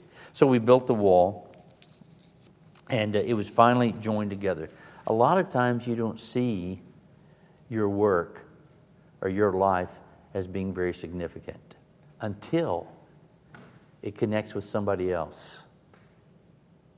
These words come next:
And it connects with somebody else. And all of you, of a sudden, you see the work that God was doing in you. God was doing a work in you that completed the work he was doing in somebody else.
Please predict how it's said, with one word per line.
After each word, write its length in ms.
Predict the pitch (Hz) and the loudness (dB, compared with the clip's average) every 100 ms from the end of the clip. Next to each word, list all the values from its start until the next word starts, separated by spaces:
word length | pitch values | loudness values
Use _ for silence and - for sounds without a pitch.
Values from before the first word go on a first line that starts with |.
| _ _ - _ - _ _ _ _ - | _ _ -20 _ -20 _ _ _ _ -10
And 100 | 110 | -8
it 100 | 107 | -6
connects 320 | 110 107 101 | -6 -6 -6
with 80 | 104 | -10
somebody 500 | - 107 98 92 90 | -6 -2 0 0 0
else. 460 | 87 73 - - - - _ - - - - | -2 -4 -8 -18 -20 -20 _ -20 -20 -20 -8
And 140 | 110 | 0
all 160 | 113 143 | 2 2
of 100 | 147 | 0
you, 100 | 135 - | -4 0
of 200 | 120 110 - | 0 0 -4
a 140 | 107 | -6
sudden, 340 | - 131 127 107 | 0 0 2 -2
you 100 | 104 | -4
see 200 | 113 104 | -4 -4
the 160 | 98 | -2
work 340 | 104 117 131 117 | 0 2 2 -2
that 160 | 95 | -4
God 260 | 104 107 107 | 2 2 2
was 200 | 90 85 | -2 -6
doing 480 | 80 101 117 131 147 | -4 -2 0 -2 -2
in 200 | 147 147 | -4 -4
you. 400 | 151 156 170 - - - - - - _ - - - _ | -2 -4 -6 -12 -20 -20 -20 -20 -20 _ -20 -20 -20 _
God 240 | - 120 151 | -2 0 0
was 160 | 110 | -2
doing 300 | - 113 107 | -2 -4 -2
a 80 | 90 | -4
work 380 | 92 104 117 113 | 0 2 2 0
in 200 | 101 101 | -6 -4
you 440 | 117 127 95 90 - - - | -2 -2 -2 -6 -14 -20 -14
that 140 | 101 | -12
completed 880 | - 101 - 135 160 170 98 90 98 - - - - - | -8 -10 -6 -4 -2 0 -2 -2 -8 -12 -20 -20 -16 -8
the 80 | 104 | -4
work 260 | 104 104 | -4 -4
he 80 | 117 | -6
was 160 | 107 95 | -6 -6
doing 500 | 98 107 95 90 87 - - _ | -4 -4 -4 -8 -12 -18 -20 _
in 100 | 90 | -14
somebody 540 | 87 - 92 92 90 85 | -10 -8 -6 -6 -6 -6
else. 480 | 78 73 - - | -6 -8 -14 -20